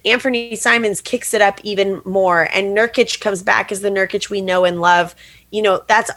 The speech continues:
obviously, those are difference makers. That's gonna be huge. But is that combined with Jeremy Grant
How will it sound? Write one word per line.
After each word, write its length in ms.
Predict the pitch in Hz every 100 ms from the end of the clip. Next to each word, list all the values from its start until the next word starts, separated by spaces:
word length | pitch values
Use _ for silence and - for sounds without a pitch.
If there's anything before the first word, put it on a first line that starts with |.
| -
obviously, 540 | 208 208 208 185 202
those 260 | 185 196 202
are 80 |
difference 560 | 185 - 208 208 190 -
makers. 440 | 170 151 87 71
That's 240 | 180 190 -
gonna 160 | 202
be 140 | 185 180
huge. 600 | - - 247 170 - - - _ _
But 80 | 208
is 220 | 208 185
that 300 | 202 208 -
combined 420 | - 214 202 190 196
with 120 | 190
Jeremy 340 | 185 185 190
Grant 420 | 175 175 175 175